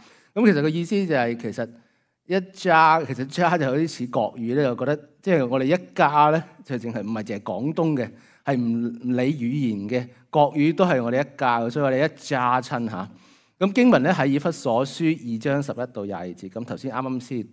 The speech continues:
讀過啦嚇。咁，呃，我有啲嘢想問下大家嘅，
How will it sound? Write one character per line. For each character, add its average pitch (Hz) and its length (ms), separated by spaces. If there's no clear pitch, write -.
讀 - 160
過 90 160
啦 104 180
嚇。 98 160
咁， 277 260
呃， 143 360
我 156 140
有 214 80
啲 240 120
嘢 196 40
想 175 160
問 143 180
下 131 140
大 117 200
家 147 240
嘅， 120 160